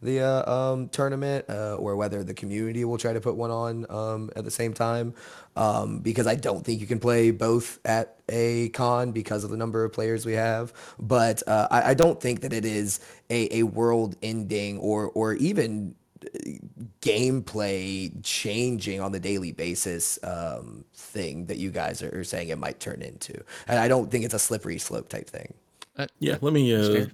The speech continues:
Speaker 3: jump in real quick, uh, 'cause I'm gonna be at Adepticon helping run it. Uh, there are going to be other M C P events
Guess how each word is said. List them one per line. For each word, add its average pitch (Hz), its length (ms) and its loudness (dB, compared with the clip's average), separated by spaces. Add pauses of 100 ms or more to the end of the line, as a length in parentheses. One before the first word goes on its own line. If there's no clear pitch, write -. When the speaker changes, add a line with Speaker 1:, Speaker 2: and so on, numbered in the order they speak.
Speaker 3:
jump 110 260 -2
in 101 100 0
real 95 120 4
quick, - 520 -2
uh, 92 260 -4 (100)
'cause 113 160 -2
I'm 113 100 2
gonna 107 140 2
be 101 340 -2
at 110 160 0
Adepticon 98 680 -2
helping 101 360 -2
run 101 200 0
it. - 200 -8 (440)
Uh, 98 380 0
there 127 260 4
are 117 200 6
going 107 300 0
to 104 120 -4
be 101 520 -4 (400)
other 101 340 2 (140)
M 101 140 -2
C 101 160 -4
P 95 420 -8
events 98 440 -6